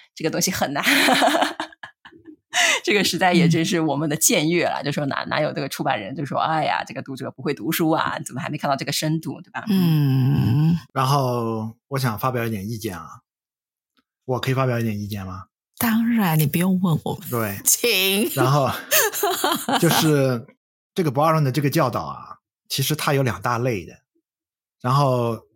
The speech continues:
Speaker 2: 我们去看很多导师，他们的这个教导，他们给出的这个教导，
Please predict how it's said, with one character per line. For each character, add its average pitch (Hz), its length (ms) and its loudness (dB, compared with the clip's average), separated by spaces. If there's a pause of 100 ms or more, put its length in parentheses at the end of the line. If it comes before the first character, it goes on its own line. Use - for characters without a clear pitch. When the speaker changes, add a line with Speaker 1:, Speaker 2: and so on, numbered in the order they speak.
(100)
Speaker 2:
我 135 140 -2
们 120 100 0
去 - 80 -2
看 147 180 2
很 123 80 2
多 117 140 0
导 95 180 -4
师， 117 440 -4 (300)
他 139 140 -4
们 127 80 2
的 117 80 0
这 123 80 -2
个 120 80 -2
教 117 220 0
导， 98 140 -4
他 143 160 -2
们 120 100 0
给 101 140 -4
出 135 120 -2
的 131 120 -4
这 127 80 -4
个 135 80 -2
教 127 260 2
导， - 260 -8